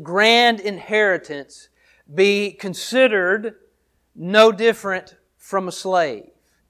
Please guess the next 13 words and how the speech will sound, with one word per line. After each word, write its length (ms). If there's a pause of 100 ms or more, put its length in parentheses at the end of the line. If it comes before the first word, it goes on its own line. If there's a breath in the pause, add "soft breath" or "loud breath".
(280)
What 120
does 120
Paul 380
mean 480
whenever 300
he 160
says 460
that? 260
What 100
is 80
he 100
trying 440
to, 560